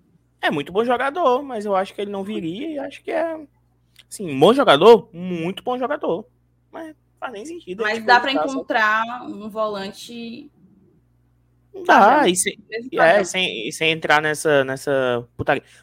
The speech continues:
Speaker 1: Mas, assim, faria muito mais sentido o Fortaleza ir atrás de Fernando Sobral do que fez sentido o Ceará ter vindo atrás de Marlon e Gabriel Dias, tá ligado?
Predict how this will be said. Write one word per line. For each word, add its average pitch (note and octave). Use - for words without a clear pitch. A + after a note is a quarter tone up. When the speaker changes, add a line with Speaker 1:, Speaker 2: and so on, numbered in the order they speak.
Speaker 1:
Mas, E3
assim, F#3
faria E3+
muito G3+
mais B3+
sentido A3
o E3
Fortaleza D#3
ir C#3+
atrás D#3
de G3
Fernando F3
Sobral D#3+
do F3
que E3
fez E3
sentido D#3+
o F3
Ceará D#3
ter D#3+
vindo D3+
atrás D#3
de D#3+
Marlon D3
e D#3
Gabriel D3
Dias, C#3
tá G#2
ligado? G#2